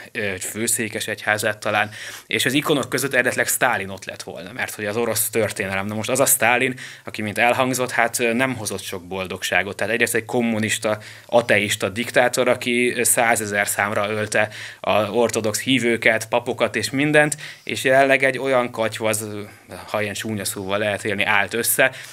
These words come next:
amiben már a teljes nacionalizmus van. Tehát amikor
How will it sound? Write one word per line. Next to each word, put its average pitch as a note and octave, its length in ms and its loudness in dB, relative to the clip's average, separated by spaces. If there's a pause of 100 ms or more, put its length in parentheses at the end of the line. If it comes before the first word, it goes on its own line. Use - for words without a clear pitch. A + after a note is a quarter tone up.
amiben A#2+ 320 0
már B2+ 200 4
a C3 100 2
teljes C#3 440 2
nacionalizmus F#2 1000 -6
van. F#2+ 260 -6 (400)
Tehát A2 180 -2
amikor A2 420 -6